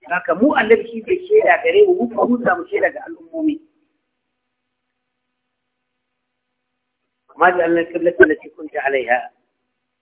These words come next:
Sai ce daman ne ba mu sanya alƙiblar da take a kan ta a da ba. Ita Baitul Maqdis. إلا لنعلم من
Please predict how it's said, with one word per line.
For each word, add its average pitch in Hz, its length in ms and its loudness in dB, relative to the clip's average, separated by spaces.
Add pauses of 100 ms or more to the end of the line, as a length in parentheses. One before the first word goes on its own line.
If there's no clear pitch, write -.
(540)
Sai 165 180 2
ce 156 160 -6
daman 185 400 6
ne 185 80 6
ba 180 100 2
mu - 140 -4
sanya 415 320 2
alƙiblar 285 520 -2
da 185 120 -16
take - 240 -14
a - 120 -4
kan - 240 -4
ta 523 120 -8
a - 140 -4 (100)
da 165 120 6 (120)
ba. 139 120 4 (1600)
Ita - 240 -6
Baitul 160 320 -6
Maqdis. 131 380 -8 (1900)
إلا 359 320 8
لنعلم 170 540 -2
من 262 540 0